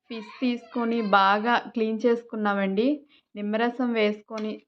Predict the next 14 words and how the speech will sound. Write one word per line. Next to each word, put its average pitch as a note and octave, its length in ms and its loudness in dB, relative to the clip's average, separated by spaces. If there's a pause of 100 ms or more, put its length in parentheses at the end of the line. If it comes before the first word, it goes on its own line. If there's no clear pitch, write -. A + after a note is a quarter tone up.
కల్లుప్పు A3 400 -4
వేసుకొని G#3+ 540 0 (100)
బాగా F#3+ 240 2
క్లీన్ G3+ 380 0
చేసి A3 260 0
పెట్టానండి. F#3+ 680 -6
ఆ G#3 100 4
వాటర్లో F#3+ 520 2
ఫైవ్ G3 160 2
మినిట్స్ G3 360 -2
ఉంచానండి. G3 680 -2 (140)
బాగా F3+ 320 0
క్లీన్ F#3+ 400 -14
చేసుకున్నాం. F#3 560 -10